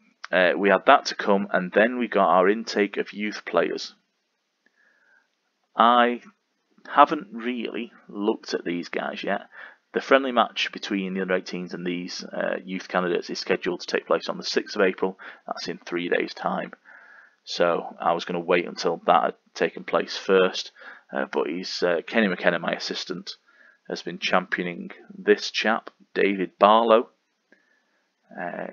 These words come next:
his stats look pretty good for a youngster, you know.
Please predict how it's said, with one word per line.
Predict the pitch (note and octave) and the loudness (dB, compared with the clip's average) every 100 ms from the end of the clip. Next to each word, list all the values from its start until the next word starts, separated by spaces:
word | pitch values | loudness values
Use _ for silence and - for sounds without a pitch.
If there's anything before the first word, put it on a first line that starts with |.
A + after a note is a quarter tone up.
| - | -10
his | - A2 - | -6 -4 -4
stats | - - A#2 - - | -4 2 4 4 -2
look | - | -2
pretty | - G3 | 0 2
good | G3+ A#3 - | 6 4 2
for | - C3 | -6 -2
a | |
youngster, | B2+ D3 - A3+ - _ | -2 -4 -2 -4 -6 _
you | D#3+ | -6
know. | D3+ D#3+ | -2 0